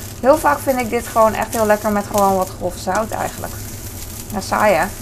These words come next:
Maar ik zeg dat nu wel heel stoer, hoor. Maar straks als het erop aankomt, dan ga ik misschien toch iets anders, eh, erbij doen.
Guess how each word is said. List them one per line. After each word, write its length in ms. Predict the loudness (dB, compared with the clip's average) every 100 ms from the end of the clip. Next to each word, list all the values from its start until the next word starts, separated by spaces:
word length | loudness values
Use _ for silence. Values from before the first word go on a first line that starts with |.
| -12 -12 -12 -12 -12 -10 -10 -10 -4
Maar 160 | 6 6
ik 80 | 8
zeg 160 | 4
dat 140 | 4 4
nu 100 | 6
wel 140 | 8
heel 140 | 10 8
stoer, 240 | 6 8
hoor. 140 | 8
Maar 120 | 6 2
straks 220 | 0 0
als 140 | -2
het 140 | -2 -4
erop 180 | -2
aankomt, 420 | 0 0 0 -2 0
dan 180 | 0
ga 160 | 0 -2
ik 60 | -2
misschien 400 | -4 -6 -8 -6
toch 240 | -8 -8
iets 200 | -8 -4
anders, 380 | -4 -4 -8 -8
eh, 80 | -8 -8 -10 -12 -12 -12 -12 -10 -10
erbij 300 | -4 -2 -2
doen. 160 | -4